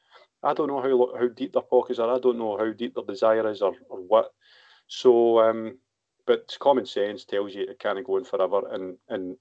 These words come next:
also, we look as if at some point we're gonna be back to a, a self-financing club.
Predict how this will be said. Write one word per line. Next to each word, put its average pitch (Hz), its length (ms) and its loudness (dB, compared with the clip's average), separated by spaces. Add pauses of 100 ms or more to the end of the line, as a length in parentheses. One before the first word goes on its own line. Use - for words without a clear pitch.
also, 117 600 4 (640)
we 107 100 -2
look 120 220 0
as 98 140 0
if 87 160 -2
at 117 80 -8
some 90 240 -8
point 95 320 0
we're 101 140 -8
gonna 92 200 -2
be 90 120 -6
back 87 300 -2
to 95 120 -2
a, 80 200 -2 (140)
a 95 240 -4 (520)
self-financing 90 840 -2
club. - 300 0